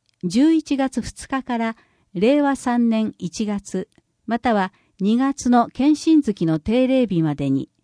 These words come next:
下水道の使用を開始された方。減免期間、令和二年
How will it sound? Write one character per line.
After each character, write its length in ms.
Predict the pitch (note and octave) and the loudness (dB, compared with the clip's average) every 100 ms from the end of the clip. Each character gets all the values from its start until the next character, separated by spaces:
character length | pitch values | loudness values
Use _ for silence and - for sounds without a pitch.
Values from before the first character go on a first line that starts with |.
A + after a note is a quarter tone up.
| _ _ _ _ | _ _ _ _
下 140 | F#3 G#3 | -2 -2
水 260 | - D#4 | 0 0
道 160 | B3+ F#3 | 2 2
の 160 | D#3+ | 0
使 200 | D#3 G3 | -2 -2
用 280 | G3+ G#3+ G3 | 0 2 0
を 60 | F#3 | -2
開 280 | - G#3+ B3 | -4 -6 -6
始 80 | |
さ 200 | - G#3+ | -6 -4
れ 80 | G3+ | -4
た 160 | G3 F3 | -4 -8
方。 340 | E3 - D3 _ _ _ _ _ _ _ _ _ _ _ _ _ _ _ _ G3 | -8 -8 -10 _ _ _ _ _ _ _ _ _ _ _ _ _ _ _ _ -8
減 340 | F#3+ C4 D4+ | -2 2 4
免 260 | D4 C#4+ B3+ | 4 2 0
期 140 | - | -6
間、 320 | - D3 - _ _ _ _ _ _ | -6 -6 -8 _ _ _ _ _ _
令 260 | G3+ C4 D#4 | 0 2 2
和 120 | D4+ | 2
二 160 | D4 C#4 | 2 2
年 300 | F3+ D3+ | 2 0